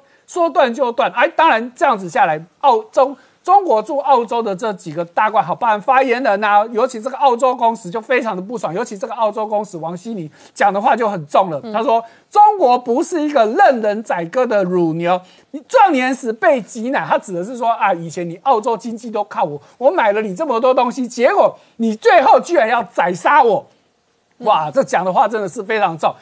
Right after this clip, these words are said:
Speaker 1: 哎，可是美国就跳出来挺澳洲哦，说干得好，基本上本来就应该这样子。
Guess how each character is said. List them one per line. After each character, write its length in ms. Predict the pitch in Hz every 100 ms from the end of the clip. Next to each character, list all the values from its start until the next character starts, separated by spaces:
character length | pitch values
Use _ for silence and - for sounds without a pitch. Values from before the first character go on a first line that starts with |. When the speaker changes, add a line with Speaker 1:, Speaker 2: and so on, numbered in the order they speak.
| - -
Speaker 1:
哎， 100 | 311 453
可 140 | 320
是 100 | 294 427
美 140 | 247
国 160 | 254 302
就 140 | 311
跳 180 | 330 302
出 120 | 262
来 100 | 226
挺 180 | 180 175
澳 220 | 294 254
洲 160 | 247 262
哦， 160 | 226
说 180 | 214 311 - -
干 220 | 392 269
得 100 | 240
好， 320 | 190 147 -
基 160 | - 339
本 160 | 320 196
上 180 | 262 214 -
本 100 | 196
来 140 | 165
就 120 | 208
应 60 | 269
该 140 | 247
这 100 | 240
样 120 | 220
子。 140 | 170